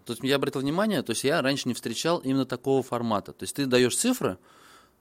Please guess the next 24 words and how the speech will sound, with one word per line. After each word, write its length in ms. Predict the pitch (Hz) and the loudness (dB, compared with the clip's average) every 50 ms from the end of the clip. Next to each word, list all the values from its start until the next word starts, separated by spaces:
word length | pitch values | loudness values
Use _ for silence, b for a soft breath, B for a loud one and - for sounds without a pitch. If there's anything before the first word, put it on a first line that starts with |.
| - | -12
но 720 | - 110 110 113 120 131 143 156 165 165 165 165 160 151 | -8 -4 -2 0 0 0 0 0 0 -2 -2 -2 -2 -4
вот 120 | 139 131 117 | -4 -4 -4
без 240 | 113 123 139 131 - | -4 -2 -2 -2 -2
конкретики. 560 | 139 127 123 - 113 101 90 - - - 82 | -2 -4 -2 -2 -2 -4 -4 -6 -10 -14 -12
То 60 | 82 | -12
есть 140 | 85 - - | -8 -4 -4
откуда, 520 | 135 139 - - - 117 127 123 117 110 107 | -4 -4 -4 -6 -4 -4 -2 -2 -2 -4 -4
что, 360 | - - - 110 110 120 117 | -6 -8 -6 -4 -4 -2 -2
зачем, 480 | 107 104 95 - - - 113 117 117 110 | -4 -4 -6 -6 -4 -4 -4 -4 -4 -6
то 100 | - 98 | -8 -10
есть 100 | - - | -12 -10
какие-то 480 | - - 98 - 120 120 117 - 107 | -8 -8 -8 -4 -4 -6 -4 -4 -6
вот, 220 | 98 95 - - - | -8 -8 -10 -12 -12
м, 220 | 95 92 92 87 | -10 -8 -8 -8
эксперименты. 580 | 98 - - - - 98 95 101 104 104 - - | -8 -10 -10 -10 -8 -6 -4 -4 -6 -6 -8 -4
У 40 | - | -2
тебя 100 | 185 165 | -2 -2
просто 280 | 139 147 139 - 120 | 0 -2 -2 -2 -4
сухо 260 | - - 127 - - | -6 -6 -6 -8 -8
цифры. 360 | - - - 95 - - - - | -8 -8 -8 -10 -10 -12 -12 -8
Столько-то 380 | - - 151 151 - - 135 | -4 -2 -4 -2 -2 -4 -2
заработали, 460 | 117 127 123 127 139 170 185 - 147 | 0 2 2 2 2 0 -2 -2 -4
столько-то 320 | 123 - 131 123 - - - | -4 -4 -4 -4 -6 -8 -14
потратили. 520 | - 85 - 87 80 - - 69 62 - | -14 -12 -8 -8 -10 -8 -10 -12 -14 -14